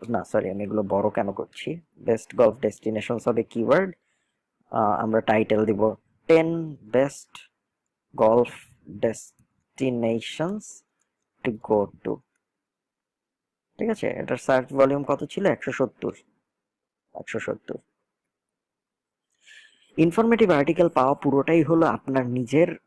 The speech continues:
ওই টপিকের, যে টপিকে আপনি আর্টিকেল বা-, লিখছেন, সেই টপিকের রিসার্চের উপরে।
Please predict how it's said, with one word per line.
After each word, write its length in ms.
ওই 140
টপিকের, 680
যে 160
টপিকে 380
আপনি 200
আর্টিকেল 400
বা-, 220
লিখছেন, 520
সেই 180
টপিকের 460
রিসার্চের 540
উপরে। 320